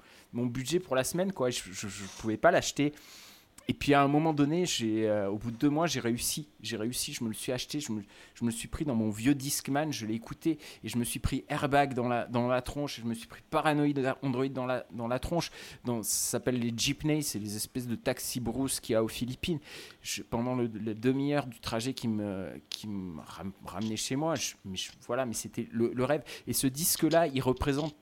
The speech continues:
tellement, tellement pour moi que, que même si vous l'aimez pas, euh, c'est pas grave,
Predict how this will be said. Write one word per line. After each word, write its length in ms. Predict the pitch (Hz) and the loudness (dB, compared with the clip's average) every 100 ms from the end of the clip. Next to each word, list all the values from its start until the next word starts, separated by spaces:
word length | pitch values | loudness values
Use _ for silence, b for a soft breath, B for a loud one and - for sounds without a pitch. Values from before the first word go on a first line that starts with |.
| - | 0
tellement, 400 | 190 175 175 185 B B B B B - | 4 4 2 0 B B B B B -2
tellement 280 | 147 175 | 0 0
pour 200 | 170 143 | -4 -4
moi 220 | 135 160 175 | 2 4 4
que, 600 | - 127 120 117 117 117 | 0 4 6 6 4 2
que 140 | - 113 110 | -2 -6 -6
même 300 | 92 117 170 | -2 4 4
si 220 | 170 - | 4 0
vous 160 | 123 123 | 0 6
l'aimez 240 | 139 147 | 8 8
pas, 400 | 147 170 185 175 - | 8 10 8 6 4
euh, 420 | 117 113 107 101 | 6 8 8 6
c'est 160 | - - | 2 6
pas 140 | 131 | 6
grave, 320 | 143 175 135 | 8 6 6